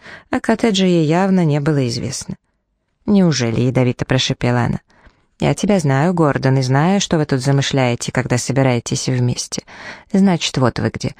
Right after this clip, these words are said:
Опять испачкались. Я заварила чай на кухне, если кто-нибудь хочет». «Спасибо», — послушно промямлили мы в унисон.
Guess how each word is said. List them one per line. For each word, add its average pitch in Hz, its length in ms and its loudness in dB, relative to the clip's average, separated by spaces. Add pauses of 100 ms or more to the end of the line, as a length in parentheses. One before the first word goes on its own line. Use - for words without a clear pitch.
(200)
Опять 165 480 0
испачкались. - 840 -2 (540)
Я 165 280 2
заварила 160 400 2
чай 123 260 -2
на 123 140 0
кухне, 151 400 0
если - 240 0
кто-нибудь 143 420 0
хочет». - 480 -8 (720)
«Спасибо», — 151 640 -2
послушно 160 520 0
промямлили 147 680 2
мы 131 180 2
в 143 60 0
унисон. - 480 -2